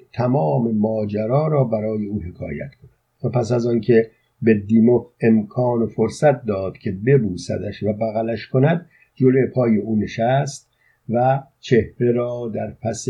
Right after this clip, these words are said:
کف دستها پنهان کرد. دیموف با لحن ملایمی پرسید: «چه شده؟ چه شده مادر؟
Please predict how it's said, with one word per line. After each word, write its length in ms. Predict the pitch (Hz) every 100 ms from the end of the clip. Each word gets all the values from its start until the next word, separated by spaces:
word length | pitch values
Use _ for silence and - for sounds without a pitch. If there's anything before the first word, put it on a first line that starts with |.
| 120 107
کف 300 | - 120 - 110 95
دستها 1000 | 110 98 101 - - _ _ 117 117 113
پنهان 540 | 107 101 98 95 87
کرد. 420 | - - - - _ _ _ _
دیموف 440 | - 107 120 123 - _ _ _ _
با 360 | 127 120 117 110
لحن 500 | 104 127 - - 110
ملایمی 640 | 113 110 110 107 107 110
پرسید: 640 | 107 110 - - 113 113 - _ _ _ _ _ _ _
«چه 160 | - 160
شده؟ 420 | - 151 104 87 _ _ _ _ _ _ _ _
چه 160 | - 175
شده 260 | 165 113
مادر؟ 460 | 107 107 113 107